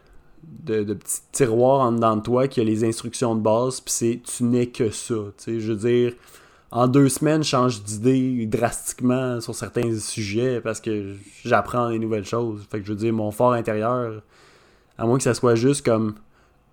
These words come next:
un reflet à la seconde de ce que t'es, en considérant toutes tes variantes d'avec toutes les personnes que t'es, ben là,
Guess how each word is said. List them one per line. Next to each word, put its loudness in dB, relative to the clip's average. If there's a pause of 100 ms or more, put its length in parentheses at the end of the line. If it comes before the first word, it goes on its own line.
un 4
reflet 2
à 0
la 0
seconde 0
de 0
ce -6
que 0
t'es, -2 (1120)
en -2
considérant 2 (120)
toutes 0
tes 6
variantes 0 (220)
d'avec 0 (100)
toutes 2
les 0
personnes -4
que -4
t'es, -4 (640)
ben -4
là, 2